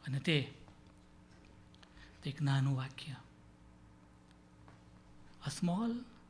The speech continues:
small sentence dramatically change the course of history.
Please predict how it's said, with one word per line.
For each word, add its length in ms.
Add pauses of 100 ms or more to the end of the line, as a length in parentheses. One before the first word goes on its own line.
(480)
small 280 (220)
sentence 520 (1700)
dramatically 840 (1900)
change 240 (380)
the 180
course 300
of 180
history. 400